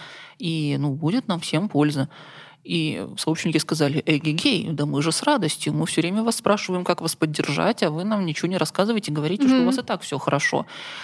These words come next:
Speaker 1: То есть, в общем-то, альтруизм тоже людям свойственен, и это как раз, э, поднимает ещё <laughs> следующий вопрос, э, про материальную и нематериальную мотивацию, потому что в диджитал-комьюнити часто бывает такой соблазн сразу всем впилить рефералку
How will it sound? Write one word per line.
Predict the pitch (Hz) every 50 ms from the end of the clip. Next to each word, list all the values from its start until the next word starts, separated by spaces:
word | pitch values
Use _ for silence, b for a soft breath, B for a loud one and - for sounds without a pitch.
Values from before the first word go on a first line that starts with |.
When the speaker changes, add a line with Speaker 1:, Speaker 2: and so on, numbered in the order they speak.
| B B B -
Speaker 1:
То | 180
есть, | 185 185 -
в | 208 240
общем-то, | 262 - - 233 226 - 220 214 208 196 185 -
альтруизм | - 185 180 180 - 202 208 233 277 302 254 202
тоже | - 240 240 214 180
людям | 185 220 208 208 190
свойственен, | - - 208 226 233 190 - - 143 139 139 135 - -
и | - 170 170 175 170 165
это | 160 151 143 - - - - - - 170
как | - - -
раз, | - 190 185 - -
э, | - 165 165 160 156 156 175 156 - - - - 160
поднимает | 175 165 180 202 220 220 190 147 160 165
ещё | 160 - 196
<laughs> | - - - 247
следующий | 220 190 - - 165
вопрос, | 156 175 165 - - 247 311 - - B B B B B B B B B B B B B -
э, | 180 170 170 165 160
про | - 180 196 208 196
материальную | 185 185 - - - 208 220 220 202 185
и |
нематериальную | 180 196 202 180 160 - - 190 185 185 170 165 160
мотивацию, | 151 156 - - 185 180 156 131 - - - -
потому | - - - - 156 160
что | 160 - -
в | 156 160
диджитал-комьюнити | 220 269 - 254 - 226 208 - 185 180 185 190 202 190 180 - - 156
часто | - - 190 - - 165
бывает | 156 165 175 180 170 -
такой | - 170 - 165 165
соблазн | - - 151 160 180 214 233 220 185
сразу | - - 180 180 165 147 151
всем | - - - - -
впилить | - - 175 165 160 - -
рефералку | - - - 160 202 240 269 - - 139